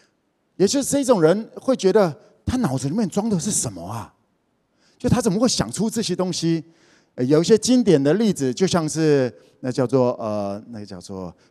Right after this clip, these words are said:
工程师，网，那个，呃，什么设计工程师，三奈米，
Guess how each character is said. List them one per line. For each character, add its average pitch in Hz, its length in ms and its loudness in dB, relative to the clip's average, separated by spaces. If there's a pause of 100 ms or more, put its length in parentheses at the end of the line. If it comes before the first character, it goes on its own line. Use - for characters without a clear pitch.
工 190 180 4
程 120 240 -2
师， 135 400 -2 (1600)
网， 127 360 0
那 165 160 -4
个， 135 200 -2
呃， 123 880 -4 (340)
什 - 120 -16
么 107 160 -6 (280)
设 175 240 2
计 156 180 -2
工 170 240 -2
程 127 240 -4
师， 139 320 -2 (640)
三 175 480 -2
奈 170 160 0
米， 92 380 -4